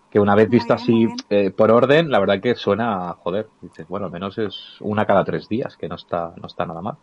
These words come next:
Speaker 2: Son pelis, son pelis. No, yo la verdad que este año no he visto todas las que hubiera querido. Creo que si llego a cincuenta, mm, y no sé ni si llego, pero bueno.
Speaker 1: Bueno, pero yo creo que tú las
Speaker 2: También
Speaker 1: que has
Speaker 2: está bien.
Speaker 1: visto han sido también muy seleccionadas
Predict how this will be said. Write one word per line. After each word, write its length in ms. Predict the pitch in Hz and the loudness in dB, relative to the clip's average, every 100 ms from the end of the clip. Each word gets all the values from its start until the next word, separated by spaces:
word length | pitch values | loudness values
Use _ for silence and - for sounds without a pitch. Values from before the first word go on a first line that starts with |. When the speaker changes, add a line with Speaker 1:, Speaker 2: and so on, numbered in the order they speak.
| _ | _
Speaker 2:
Son 220 | - 247 | -18 -16
pelis, 280 | 240 185 196 | -16 -18 -20
son 140 | 247 233 | -20 -20
pelis. 340 | 208 196 _ _ _ _ _ - _ _ | -20 -20 _ _ _ _ _ -20 _ _
No, 240 | 233 208 | -10 -8
yo 140 | 202 214 | -6 -2
la 100 | 226 | -2
verdad 220 | 220 220 | 0 -4
que 60 | |
este 180 | 233 - | -4 -10
año 720 | 202 196 214 208 190 180 180 | -10 -10 -10 -8 -8 -10 -14
no 240 | 185 190 190 | -14 -14 -14
he 40 | |
visto 580 | 233 - 190 175 175 170 - _ | -18 -20 -18 -16 -16 -20 -20 _
todas 180 | 220 208 | -12 -12
las 140 | 196 | -16
que 100 | - | -16
hubiera 180 | 202 208 | -16 -16
querido. 380 | 196 202 226 254 _ 277 247 226 | -16 -12 -12 -14 _ _ -18 -10
Creo 220 | 220 214 | -8 -8
que 120 | 247 | -10
si 160 | - 208 | -14 -12
llego 160 | 208 | -4
a 60 | 220 | -4
cincuenta, 880 | - 214 190 208 220 247 233 208 196 | -4 -12 -12 -12 -10 -10 -8 -8 -12
mm, 440 | 220 220 202 190 190 202 _ | -14 -16 -16 -18 -20 _ _
y 80 | 233 | -14
no 120 | 208 | -14
sé 120 | 196 | -12
ni 80 | 220 | -14
si 120 | - | -16
llego, 280 | 180 190 185 _ | -18 -18 -18 _
pero 120 | 226 | -10
bueno. 180 | 214 - _ _ _ _ _ _ _ _ | -10 -10 _ _ _ _ _ _ _ _
Speaker 1:
Bueno, 200 | - 214 | 2 4
pero 120 | 127 120 | 6 6
yo 120 | 127 | 6
creo 120 | 180 | 6
que 100 | 165 | 4
tú 120 | 160 | 6
las 60 | 143 | 6
Speaker 2:
También 80 | 127 | 6
Speaker 1:
que 40 | 135 | 2
has 20 | |
Speaker 2:
está 100 | 120 | 0
bien. 100 | 113 | 0
Speaker 1:
visto 240 | - 165 139 | -4 0 0
han 140 | 120 | 0
sido 560 | - 127 131 127 117 95 | -2 0 4 4 4 0
también 320 | 101 101 107 | -4 -4 -4
muy 140 | 110 | -4
seleccionadas 720 | 110 120 - 98 101 120 135 | -4 -4 -2 -2 -2 -2 -4